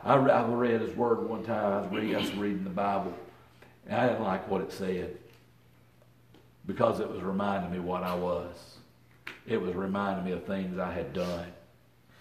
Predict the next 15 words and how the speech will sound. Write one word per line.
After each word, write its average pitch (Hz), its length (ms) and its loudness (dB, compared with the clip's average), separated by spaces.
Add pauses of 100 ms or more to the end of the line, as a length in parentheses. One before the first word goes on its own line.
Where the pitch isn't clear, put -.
(260)
It 98 260 -4
cut, - 460 2
it 87 140 -6
hurt. 82 480 -6 (1120)
But 101 140 6
I 85 60 4
said, 90 220 0
"Man, 95 220 2
I 92 80 4
need 95 200 2
to 78 40 -6
get 92 220 2
back 90 260 8
into 95 220 4
this, 87 500 2